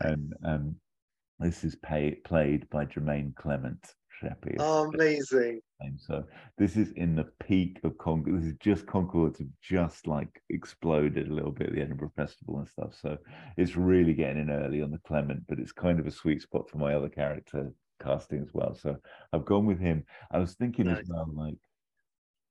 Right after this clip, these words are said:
Speaker 1: I, I'm gonna pause here and just say a few things that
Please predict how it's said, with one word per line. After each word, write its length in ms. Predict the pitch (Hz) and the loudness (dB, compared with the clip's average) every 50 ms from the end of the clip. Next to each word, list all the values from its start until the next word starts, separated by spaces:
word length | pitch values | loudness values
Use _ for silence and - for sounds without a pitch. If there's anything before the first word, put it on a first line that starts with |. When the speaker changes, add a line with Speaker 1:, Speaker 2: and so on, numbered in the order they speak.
| _ _ _ _ _ _ - | _ _ _ _ _ _ -2
Speaker 1:
I, 60 | 95 | -2
I'm 60 | 87 - 92 95 | 2 4 4 4
gonna 120 | 95 101 98 | 4 4 2
pause 420 | 90 92 - 101 95 90 85 - | 2 2 4 6 6 6 4 2
here 220 | - 82 76 73 71 | 2 0 0 0 0
and 80 | 69 | -2
just 180 | 71 76 - - | -4 -4 -6 0
say 180 | - 78 76 | 0 0 0
a 40 | 76 76 - | 0 -2 -2
few 180 | 87 87 85 80 - - | 0 0 0 0 0 0
things 400 | 95 82 73 73 76 71 - - | 0 0 2 0 -4 -6 -6 -6
that 100 | 73 | -8